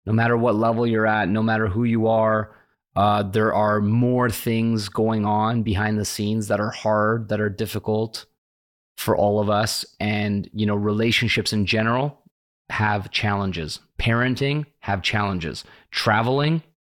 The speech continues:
has challenges. Uh, having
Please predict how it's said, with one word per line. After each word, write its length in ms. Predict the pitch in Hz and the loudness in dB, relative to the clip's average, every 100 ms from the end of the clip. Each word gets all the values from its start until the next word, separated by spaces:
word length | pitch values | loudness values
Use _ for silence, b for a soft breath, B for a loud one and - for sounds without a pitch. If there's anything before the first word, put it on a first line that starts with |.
| _ _ _ - | _ _ _ -8
has 280 | - 110 101 | 0 2 2
challenges. 640 | - 113 110 104 71 - - B B B B | 0 -2 0 -2 -6 -10 -12 B B B B
Uh, 400 | - 104 98 98 - - - _ _ | -2 0 0 -4 -6 -12 -20 _ _
having 420 | - 110 110 104 | 0 2 4 2